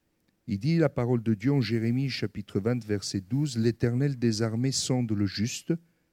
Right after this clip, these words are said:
il voit les reins et le cœur. » Pour que ma prière puisse monter vers le Seigneur,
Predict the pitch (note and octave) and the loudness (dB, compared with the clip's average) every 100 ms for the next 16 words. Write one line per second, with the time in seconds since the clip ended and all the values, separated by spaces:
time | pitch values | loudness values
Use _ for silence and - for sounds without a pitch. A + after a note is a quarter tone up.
0 | _ - G2 F#2 F#2 A#2+ A#2+ G2+ F2 G2+ | _ -6 -4 -4 0 0 2 -2 -2 -2
1 | C3 - _ _ _ _ _ G2 F#2+ F2+ | -4 -6 _ _ _ _ _ -6 -4 -4
2 | - E2+ D2+ C#2+ - _ _ _ _ _ | -4 -8 -8 -16 -20 _ _ _ _ _
3 | _ _ _ _ _ _ _ _ _ _ | _ _ _ _ _ _ _ _ _ _
4 | _ _ _ - G#2+ - A#2+ B2+ - - | _ _ _ -6 -4 -2 0 0 0 0
5 | B2+ B2 A2+ - _ _ _ _ - G#2+ | 2 2 0 -6 _ _ _ _ -4 -2
6 | - - A2 G2 F#2+ - G2 A2 E3 E3+ | 0 -2 0 0 -4 -10 -6 0 0 0
7 | - C3 G#2+ F#2+ F#2+ F2+ - F2+ E2+ - | 2 2 2 -2 -4 -6 -8 -8 -8 -10